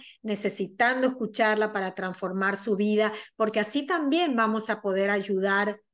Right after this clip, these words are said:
a otras personas a que todo esto que se compartió hoy pueda llegar a sus oídos y a sus corazones de una forma más rápida y segura.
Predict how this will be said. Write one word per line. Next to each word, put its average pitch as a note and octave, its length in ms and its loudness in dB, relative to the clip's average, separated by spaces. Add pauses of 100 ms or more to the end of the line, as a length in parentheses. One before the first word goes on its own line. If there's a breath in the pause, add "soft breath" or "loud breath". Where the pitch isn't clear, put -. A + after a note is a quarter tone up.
(140)
a G3 140 -2
otras G#3 300 -2
personas G#3+ 640 -2
a G3+ 100 -6
que F#3+ 140 -4
todo C4 440 4
esto C4 520 4
que G#3 80 -2
se G3 180 -2
compartió F#3+ 640 0
hoy G#3+ 180 4 (280 loud breath)
pueda A3 300 4
llegar G3 340 -2
a G3 80 -4
sus F#3+ 420 -4
oídos B3 480 2
y G#3 80 2
a F#3 60 -2
sus F#3 180 -6
corazones F#3+ 580 -4
de G3 60 -4
una F3+ 180 -4
forma F3 360 -6
más E3+ 260 -6
rápida G#3 640 0 (320 loud breath)
y G3 200 -2
segura. E3+ 640 -4